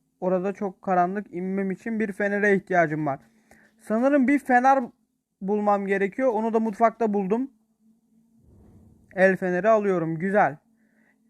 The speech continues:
Bir el feneri buldum. Bir an nereden açacağım diye düşünüyordum. Meğersem kendi kendine açılıyormuş.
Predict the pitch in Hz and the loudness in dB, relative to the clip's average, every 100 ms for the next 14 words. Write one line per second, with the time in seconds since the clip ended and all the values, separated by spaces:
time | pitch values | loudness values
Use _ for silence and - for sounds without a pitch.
0 | _ _ _ _ - 160 262 262 311 294 | _ _ _ _ -12 -2 0 4 2 4
1 | 302 285 247 220 226 254 294 - _ _ | 2 4 2 0 -2 -2 -4 -8 _ _
2 | _ _ _ _ _ _ _ _ 220 _ | _ _ _ _ _ _ _ _ _ _
3 | 214 _ _ _ _ 220 214 _ _ _ | _ _ _ _ _ _ _ _ _ _
4 | _ _ _ _ _ 151 147 254 285 247 | _ _ _ _ _ -6 2 4 4 6
5 | 240 254 285 277 240 277 269 262 202 185 | 4 4 0 -2 -2 0 2 0 -2 -6
6 | 208 220 214 262 240 240 254 277 247 240 | -6 -4 -2 0 4 4 4 0 -2 0
7 | 233 240 262 247 240 247 240 - 196 196 | 0 0 0 0 0 -2 -2 -4 -4 -2
8 | 254 - | -4 -10